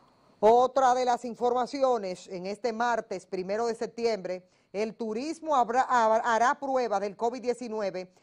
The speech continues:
aleatorias en los aeropuertos. El gobierno hará pruebas aleatorias en los aeropuertos dominicanos para detectar posibles casos de coronavirus a los turistas que lleguen al país y las terminales aéreas contarán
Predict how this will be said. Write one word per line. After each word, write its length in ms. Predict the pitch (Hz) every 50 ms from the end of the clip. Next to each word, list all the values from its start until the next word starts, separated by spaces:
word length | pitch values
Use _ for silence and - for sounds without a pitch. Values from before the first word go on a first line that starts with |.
| _ _
aleatorias 880 | - 214 214 220 220 220 202 190 190 - 240 240 240 240 214 202 190 196
en 100 | 202 196
los 120 | 202 196 202
aeropuertos. 960 | 196 185 190 190 185 180 - 214 247 269 262 220 175 - 220 214 - - _ _ _ _ _ _
El 140 | - 190 190
gobierno 480 | 170 196 185 160 196 208 233 233 240 240
hará 220 | 220 220 220 220
pruebas 460 | 214 220 226 233 226 226 220 214 - -
aleatorias 880 | 208 220 208 208 202 190 185 - 240 240 247 247 226 214 208 202 -
en 160 | 220 202 185
los 120 | 185 190 185
aeropuertos 760 | 190 185 185 185 175 - 214 220 214 - 226 214 214 - _ _ _ _ _ -
dominicanos 960 | 180 165 220 208 214 220 220 214 - - 269 277 269 254 240 226 226 214 -
para 260 | - - 214 202 196 190
detectar 520 | 196 190 - 196 170 - 226 214 220 214
posibles 440 | - 208 175 - 220 220 226 220 208
casos 300 | - 226 214 208 - 214
de 100 | 196 202
coronavirus 640 | - 208 202 208 208 196 190 190 226 226 214 - -
a 60 | 226 185
los 160 | 196 196 -
turistas 480 | - 233 226 226 214 - 220 202 -
que 120 | - 202 180
lleguen 300 | 160 202 196 208 202 208
al 100 | 202 196
país 460 | - 214 208 226 254 262 254 - _ _ _ _ _ _
y 100 | - 214
las 200 | 208 190 190 190
terminales 560 | - 202 190 196 196 190 196 214 226 220 226
aéreas 480 | 240 208 214 226 220 214 208 202 202 -
contarán 760 | - 220 226 233 233 226 - 220 208 208 202 202 196 196 196